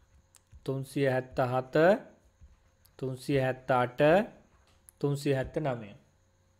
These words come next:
ඔන්න අපේ සංඛ්‍යා ටික හරි දැන් අපි බලමු. තුන්සිය හැත්තෑව,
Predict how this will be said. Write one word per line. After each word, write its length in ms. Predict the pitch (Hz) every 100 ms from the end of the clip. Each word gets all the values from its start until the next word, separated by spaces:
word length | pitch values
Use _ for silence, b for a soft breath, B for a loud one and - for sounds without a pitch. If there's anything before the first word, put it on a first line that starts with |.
| _ _ _ _ _ -
ඔන්න 120 | 135 143
අපේ 260 | 143 160
සංඛ්‍යා 540 | 156 131 135 131 147 147
ටික 180 | 156
හරි 260 | 131 135 131
දැන් 180 | 139 180 247
අපි 140 | - 131
බලමු. 400 | 120 113 127 226 339 b b b b
තුන්සිය 360 | 123 123 127 113
හැත්තෑව, 680 | 107 - - 117 120 139